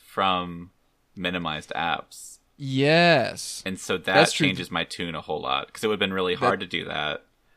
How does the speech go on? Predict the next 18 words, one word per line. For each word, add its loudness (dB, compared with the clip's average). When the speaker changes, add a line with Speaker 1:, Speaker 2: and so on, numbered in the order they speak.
Speaker 2:
That's 2
true. 4
That 6
Speaker 1:
swiping 4
Speaker 2:
would 2
not 4
have 2
Speaker 1:
through. -4
Speaker 2:
been 0
nearly -2
as -6
possible -6
Speaker 1:
S- -14
Speaker 2:
with -4
ho-, -4
with -2
vertically 0
scrolling. -8